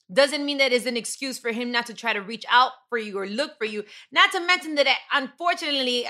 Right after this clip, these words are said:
but unfortunately, no, pero I look just like him. So, you know, eso es lo que pasa. And I'm not gonna lie, it, it's been very traumatizing. I feel like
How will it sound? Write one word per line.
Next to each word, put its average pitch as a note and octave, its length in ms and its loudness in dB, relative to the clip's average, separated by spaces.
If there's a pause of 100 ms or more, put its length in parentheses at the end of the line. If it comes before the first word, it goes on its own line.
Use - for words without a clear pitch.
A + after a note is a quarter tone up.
but G#3+ 180 -2
unfortunately, D4+ 420 -8
no, A3 100 -10
pero E3 260 -8 (340)
I D#4 180 8
look F4+ 200 2
just E4+ 180 0
like F4+ 300 4
him. G3 300 -4 (280)
So, D4 580 8
you D4 160 -2
know, B3 380 4 (360)
eso E4+ 200 4
es F#4+ 40 2
lo F4+ 80 8
que E4 140 0
pasa. A3+ 360 4 (180)
And A#3 160 0
I'm B3+ 160 2
not D#4 140 4
gonna D4+ 180 -2
lie, A#3+ 440 4
it, A#3 220 -2
it's A#3 240 2
been C#4+ 340 -6
very C#4 600 2
traumatizing. A#3+ 1120 0 (300)
I D4 240 6
feel E4+ 200 -4
like D#4+ 160 0